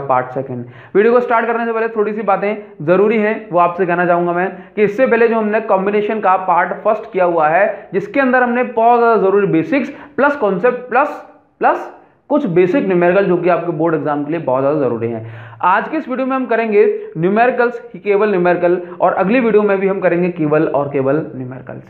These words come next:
ठीक है ना, जो कि आपके board exam की तैयारी बहुत अच्छे से करेंगे, plus आपके competition के लिए एक अच्छा सा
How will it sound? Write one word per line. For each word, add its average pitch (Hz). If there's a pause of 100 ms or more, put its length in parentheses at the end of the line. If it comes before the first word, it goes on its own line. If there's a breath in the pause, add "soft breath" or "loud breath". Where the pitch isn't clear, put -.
(320 loud breath)
ठीक 220
है 262
ना, 277
जो 196
कि 202
आपके 214 (200)
board 190
exam 196
की 208
तैयारी 190
बहुत 180
अच्छे 180
से 175
करेंगे, 185
plus 170
आपके 165
competition 143
के 147
लिए 147
एक 156
अच्छा 139
सा 170